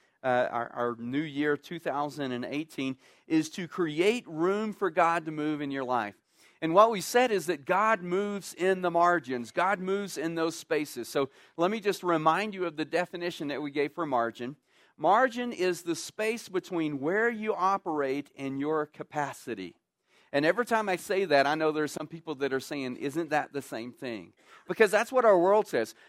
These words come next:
Our world says, "Go for the gusto." I think that's a beer commercial, is it?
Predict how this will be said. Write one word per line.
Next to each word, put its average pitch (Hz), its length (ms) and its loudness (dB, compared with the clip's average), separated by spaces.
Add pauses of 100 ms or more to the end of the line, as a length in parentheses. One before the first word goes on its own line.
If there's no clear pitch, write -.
(100)
Our 170 180 8
world 220 320 6
says, 156 260 -2
"Go 233 380 4
for 240 160 -4
the 214 100 2
gusto." 165 800 0 (460)
I - 40 -20
think 151 120 -16
that's 131 220 -14
a 101 100 -14 (120)
beer 110 300 -12
commercial, 87 520 -18
is 92 180 -18
it? - 120 -20